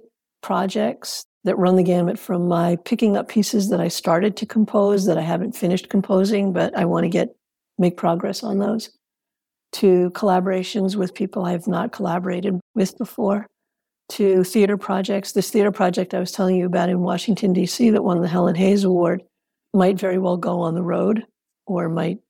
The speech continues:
get performed by other theater companies around the country. So I'm working on that. I have a house that hasn't gotten as much attention and needs some infrastructure <laughs> investment. That's one of the things I'm doing. And, uh,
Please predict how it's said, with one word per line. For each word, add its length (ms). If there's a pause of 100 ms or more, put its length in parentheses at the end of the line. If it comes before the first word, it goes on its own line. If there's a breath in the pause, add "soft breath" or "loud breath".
get 160
performed 400
by 120
other 140
theater 300
companies 680 (100)
around 260
the 60
country. 500
So 160
I'm 100
working 300
on 160
that. 260 (480)
I 80
have 300
a 40
house 440
that 160
hasn't 280
gotten 240
as 120
much 240
attention 680 (260)
and 160
needs 220
some 140
infrastructure 640
<laughs> 40
investment. 640
That's 520
one 160
of 80
the 40
things 240
I'm 160
doing. 400 (800)
And, 300
uh, 180